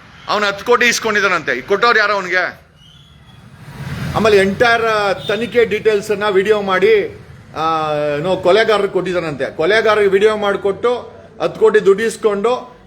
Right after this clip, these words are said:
ಭೀಮನ ಧಮಕಿ ಮಾಡಿ ಈಗ ಅವನ್ನ ರಜೆ ಮೇಲೆ ಕಳ್ಸಿದ್ದೀರಾ. ಅವ್ನ್ ಕೆಲ್ಸ ಮಾಡಿ, ಈ ಯಾರೇ ಆ ಅಪರಾಧ ಮಾಡ್ಲಿ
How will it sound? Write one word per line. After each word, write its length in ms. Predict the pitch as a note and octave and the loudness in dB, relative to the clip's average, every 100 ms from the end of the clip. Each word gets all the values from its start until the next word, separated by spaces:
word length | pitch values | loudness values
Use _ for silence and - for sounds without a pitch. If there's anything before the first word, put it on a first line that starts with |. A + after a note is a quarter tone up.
| C3 | -6
ಭೀಮನ 400 | G#3 A3+ A3+ A3 | -2 0 0 2
ಧಮಕಿ 300 | F3+ G3 F#3+ | 2 0 0
ಮಾಡಿ 680 | A3+ G#3 G3 A#3+ B3+ - - - | 0 2 4 4 2 -4 -14 -6
ಈಗ 180 | G#3+ | 0
ಅವನ್ನ 260 | G#3 G3 A#3 | 0 0 0
ರಜೆ 240 | F#3+ E3+ | 0 0
ಮೇಲೆ 220 | G#3 G3+ F#3 | 0 0 0
ಕಳ್ಸಿದ್ದೀರಾ. 720 | E3 D#3 D#3+ C3+ B2 - - | -2 -4 -8 -6 -6 -10 -10
ಅವ್ನ್ 160 | F#3 G3+ | -4 2
ಕೆಲ್ಸ 220 | A3+ B3+ | 2 2
ಮಾಡಿ, 560 | A#3+ G3+ B2+ - - _ _ - | 2 0 -2 -6 -20 _ _ -6
ಈ 200 | F#3+ F#3+ | -2 2
ಯಾರೇ 340 | F3+ A3 A#3+ | 2 2 2
ಆ 280 | A3+ F#3+ F#3 | 2 0 0
ಅಪರಾಧ 300 | E3+ G#3+ A3 | -2 -2 -2
ಮಾಡ್ಲಿ 380 | A3 G3 D#3+ | -2 -2 -4